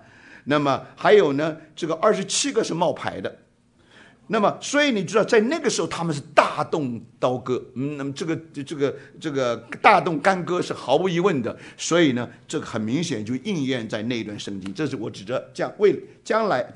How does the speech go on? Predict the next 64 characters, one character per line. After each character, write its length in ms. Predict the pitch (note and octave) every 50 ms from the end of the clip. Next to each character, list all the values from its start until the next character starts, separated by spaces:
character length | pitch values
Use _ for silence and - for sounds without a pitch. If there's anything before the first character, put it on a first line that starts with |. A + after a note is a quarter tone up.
| A#2+
不 80 | C3 C#3+
是， 60 | B2+
这 140 | - - F3
是 100 | C3 -
指 100 | - G#2
着 120 | - A#2+
历 140 | D3 F3 A#3
史 140 | - - -
派 200 | G2 - B2+ A2+
弟 180 | G2 A2+ A2+
兄 100 | G2 A2
们 80 | G2 F#2+
说 220 | - - G#2+ G2+
的。 100 | G2 - - _ _ _ _ _ _ - - - - - - - - -
然 220 | - F3 G3 A3
后 200 | A#3 C4+ C#4 B3+
呢， 140 | A3 G3+ F#3+
接 220 | F#3 - - C#4+ C#4
下 240 | C#4+ - C4 G#3+
来 260 | F3 D3 C3 C3 C#3 D#3
的 260 | D#3+ D3+ C3+ - - - - - -
这 100 | - D#3+
个 80 | C#3+
第 160 | D3 - F3+ E3
三 260 | - - A#3+ A#3+ B3+
个 80 | B3 B3+
印 220 | G#3 A3 G#3+ F#3
呢， 120 | D#3 D3+ C3
是 160 | - - D3
指 200 | C#3 - A2 G#2
着 160 | F2+ A#2 A#2
大 220 | - - - F#3
概 80 | D#3 D3
有 100 | C#3 G#2+
三 380 | - - - - G#3+ A3 A#3 G#3
十 160 | - - E3
年， 360 | C3+ A#2 G#2 F#2+ G#2 A#2 C3 - - - - -
那 180 | - A#2+ D3+ D#3
个 100 | C3+ C#3
时 200 | C3+ - - A#2
候 220 | A2+ A#2 G#2+ - - - - -
的 120 | C3+ C#3+
确 160 | D3 - -
罗 220 | B2+ A2+ G#2 G#2 A#2
马 240 | A#2+ A2+ G2 F2+ E2+
有 200 | G2+ A2 G2+ F#2+
过 380 | F#2 F2+ F2+ F2 F2 - - _
饥 160 | - - A2 A2+
荒 260 | A2 A2 G#2+ G2+ G#2
的 60 | G2
情 240 | F2+ - - F#2 E2
形。 180 | - - - - _ _ _ _ -
那 60 | B2 A#2
么 100 | A2+ A2
这 140 | A2+ C#3+
个 100 | C3 G#2
是 240 | G2+ - - G2+ F#2 F2 - - -
第 80 | - G#2+
三 260 | - - - B2 B2+
个 80 | A#2+ A#2+
印。 260 | A#2+ C3+ B2+ - - - - - - _ _ _ _ _ - - - - -
那 160 | - A#3 A3
第 180 | - - C#4 -
四 240 | - - - -